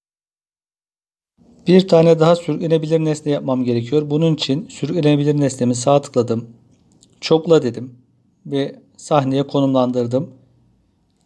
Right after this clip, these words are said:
Çift tıklayarak resim seçmek için bilgisayarımda belirlediğim klasöre gittim. Selim'in evi görselini seçtim. Kaydet dedim. Gördüğünüz gibi Selim'in evi görseli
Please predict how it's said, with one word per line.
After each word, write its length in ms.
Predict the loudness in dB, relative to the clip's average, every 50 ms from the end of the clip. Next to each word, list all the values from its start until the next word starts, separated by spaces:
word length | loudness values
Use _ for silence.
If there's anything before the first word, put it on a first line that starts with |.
| _ -4
Çift 260 | -2 0 0 0 -2
tıklayarak 680 | -4 -2 2 6 6 8 8 6 4 2 0 -6 _ _ _ _ _ _ _ _ _ _ _ _ _ _ _ _ _ _ _ _ _ _ _ _ _ _ _ _ _ _ _ _ _ _ _ _ _ _ _ _ _ _ _ _ _ _ _ _ _ 2
resim 240 | 2 2 2 0 -2
seçmek 420 | 0 0 0 0 0 -2 -2 -2
için 460 | -2 -2 -2 -2 -2 -2 -8 -12 -14 _
bilgisayarımda 880 | -4 -2 -2 -2 -2 0 2 2 4 4 2 2 4 4 2 2 2 0
belirlediğim 520 | 0 2 2 2 2 0 0 0 -2 -6 -6
klasöre 420 | -6 -6 -6 -4 -4 -4 -2 -2
gittim. 460 | -2 -4 -6 -8 -8 -8 -8 -8 -14 -20 _ _ _ _ _ _ _ _ _ _ _ _ _ _ _ _ _ _ _ _ _ _ _ _ _ _ _ _ _ _ _ _ _ _ _
Selim'in 600 | -10 -2 0 2 2 4 4 4 2 2 -2 -6
evi 460 | -4 0 2 2 2 2 0 -2 -6 -20 _ _ _ -2
görselini 500 | 2 2 2 2 0 -2 -2 -2 -2 -4
seçtim. 600 | -2 -2 -2 -2 -2 -4 -6 -6 -6 -6 -12 -18 -20 _ _ _ -20 -20 -20 _ _ _ _ _ _ _ _ -12 -4
Kaydet 420 | 0 4 4 4 4 4 0 -2 -4
dedim. 260 | -6 -6 -6 -4 -2
Gördüğünüz 400 | 0 0 0 0 -2 -4 -4 -4
gibi 140 | -6 -8 -8
Selim'in 420 | -8 -8 -6 -4 -4 -4 -4 -4
evi 200 | -4 -4 -4 -2
görseli 600 | 0 0 0 0 -2 -2 -2 0 0 -2 -2 -4